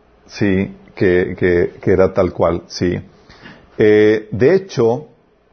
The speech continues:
el hombre de Piltdown, ah, lo habían dibujado antes de que lo descubri-, de que lo descubrieron.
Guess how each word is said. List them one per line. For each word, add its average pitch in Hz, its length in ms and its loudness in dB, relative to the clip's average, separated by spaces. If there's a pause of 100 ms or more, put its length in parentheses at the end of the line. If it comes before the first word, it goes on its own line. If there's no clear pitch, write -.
(240)
el - 300 -2
hombre 131 220 4
de 147 80 2
Piltdown, 131 580 -2 (920)
ah, 98 460 2 (580)
lo 120 100 2
habían 123 200 2
dibujado 120 480 -2
antes 151 720 -2 (1300)
de 120 160 0
que - 80 -2
lo 113 120 2
descubri-, 113 460 -2
de 127 160 0
que 127 100 0
lo 113 160 4
descubrieron. 110 760 0